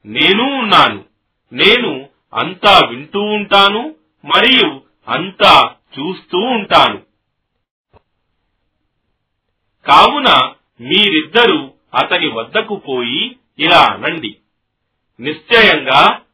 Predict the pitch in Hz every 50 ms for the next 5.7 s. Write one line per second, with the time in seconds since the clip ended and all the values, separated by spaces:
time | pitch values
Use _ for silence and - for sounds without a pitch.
0 | _ _ - 120 135 165 196 196 185 160 143 139 139 170 226 233 226 202 160 -
1 | - _ _ _ _ _ 113 117 143 175 196 190 - - - 143 127 131 143 175
2 | 233 285 285 254 220 185 165 - - 202 185 156 131 110 - - _ _ _ _
3 | - 117 110 135 156 190 202 202 190 - 202 - - 107 110 131 165 185 175 139
4 | 113 101 - _ _ _ _ _ _ _ _ _ _ _ _ _ _ _ _ -
5 | - 151 165 202 254 302 311 285 269 190 151 143 -